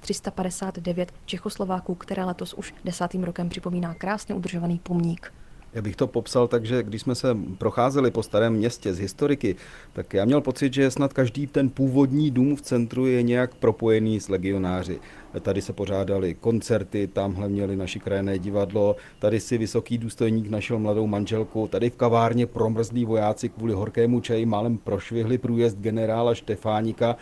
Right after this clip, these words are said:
Speaker 2: Je to spousta střípků historie, nějak rozsypaných v těch kulisách, ale jinak velmi moderního a rychle se rozvíjejícího města Jekaterinburgu.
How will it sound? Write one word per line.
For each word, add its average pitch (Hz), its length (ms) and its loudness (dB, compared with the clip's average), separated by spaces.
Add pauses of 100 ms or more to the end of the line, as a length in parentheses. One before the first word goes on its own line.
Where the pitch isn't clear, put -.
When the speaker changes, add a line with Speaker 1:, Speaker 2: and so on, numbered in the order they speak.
(400)
Speaker 2:
Je 107 120 2
to 139 280 6
spousta 147 540 0
střípků 139 680 -4
historie, 131 640 4 (440)
nějak 120 280 0
rozsypaných 135 760 2 (160)
v - 40 -20
těch 127 220 -6 (120)
kulisách, 127 680 0
ale 120 200 4
jinak 127 260 2
velmi 127 240 6
moderního 120 720 6
a 117 60 4
rychle 117 240 -2
se 123 140 2
rozvíjejícího 110 760 0
města 107 340 -2
Jekaterinburgu. 90 880 -4